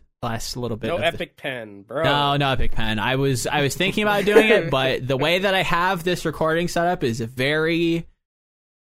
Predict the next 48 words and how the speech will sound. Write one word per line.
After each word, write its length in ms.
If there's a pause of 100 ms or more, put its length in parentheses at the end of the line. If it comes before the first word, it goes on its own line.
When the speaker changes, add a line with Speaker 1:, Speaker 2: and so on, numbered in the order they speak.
(220)
Speaker 1:
uh, 640 (240)
j-, 400 (160)
Speaker 2:
House 260
of 80
Speaker 1:
crusty, 680
Speaker 2:
Cards. 100
Speaker 1:
and 260
if 160
I 140
move 320
one 260
thing, 440
Speaker 2:
<laughs> 220
Speaker 1:
then 360
somebody's 480
Discord 460
D 180
Ms 140
are 40
getting 240
leaked, 280
and 440
that's 380
probably 300
not 260
good 160
for 80
anybody. 320 (160)
So, 240 (800)
uh, 360
yeah, 180
sadly, 400
no 120
Epic 300
Pen. 380
Maybe 260
in 100
post, 340
I'll 120
draw 180
some 200
arrows. 440
No, 140
I'm 140
not 140
gonna 160
do 80
that. 160